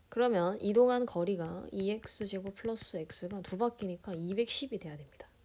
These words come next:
아, 오케이. 그러면 얘를 옆으로 넘겨가지고 인수분해를 해서 풀어주시면 이 엑스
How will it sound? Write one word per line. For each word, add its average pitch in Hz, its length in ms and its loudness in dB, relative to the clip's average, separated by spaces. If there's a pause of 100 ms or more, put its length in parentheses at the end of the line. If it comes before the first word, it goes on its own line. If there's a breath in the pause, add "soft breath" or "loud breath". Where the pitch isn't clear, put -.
아, 143 400 -8
오케이. 151 360 -10
그러면 170 280 -6
얘를 196 420 -2 (1120 loud breath)
옆으로 190 400 -6
넘겨가지고 170 960 -4
인수분해를 185 760 -4
해서 220 220 -4
풀어주시면 202 1080 2
이 190 380 4
엑스 247 840 -2